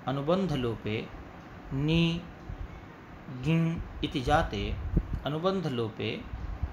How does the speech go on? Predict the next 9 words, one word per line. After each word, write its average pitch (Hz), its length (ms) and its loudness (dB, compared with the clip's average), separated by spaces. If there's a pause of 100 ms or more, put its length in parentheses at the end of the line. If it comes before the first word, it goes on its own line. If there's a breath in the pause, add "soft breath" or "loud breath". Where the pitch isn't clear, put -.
(920)
ङेरां 170 640 6
नद्यां 147 540 2 (120)
निभ्य 127 580 -2 (1300)
इति 151 140 -4
सूत्रेण 143 580 2 (540)
आम् 160 500 6
आदेशे 120 460 2
कृते 113 360 -2 (760)
अचिष्णुधातुभुवां 139 1400 2